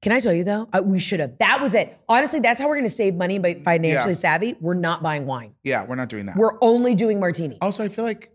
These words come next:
Speaker 2: well, I guess the blood wine's good for you. I don't know. I, you know what? I don't know. If I knew what,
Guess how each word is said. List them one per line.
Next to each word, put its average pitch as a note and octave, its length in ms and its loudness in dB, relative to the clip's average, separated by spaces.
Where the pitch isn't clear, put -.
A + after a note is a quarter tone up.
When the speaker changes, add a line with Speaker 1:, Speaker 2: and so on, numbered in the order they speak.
Speaker 2:
well, F3 180 -4
I E3+ 60 -4
guess F3+ 180 -8
the F3+ 60 -8
blood C#3+ 180 -8
wine's C#3 240 -8
good C#3+ 140 -10
for D#3+ 100 -12
you. - 80 -12
I F3+ 80 -6
don't F#3+ 160 -4
know. A#2 160 -4
I, - 140 -10
you F3+ 180 -10
know A3+ 140 -4
what? A3+ 160 -4
I G#3+ 80 -2
don't A3+ 120 -2
know. A3+ 160 -2
If D#3+ 120 -4
I F3 80 -4
knew G3+ 140 -2
what, G3+ 180 -4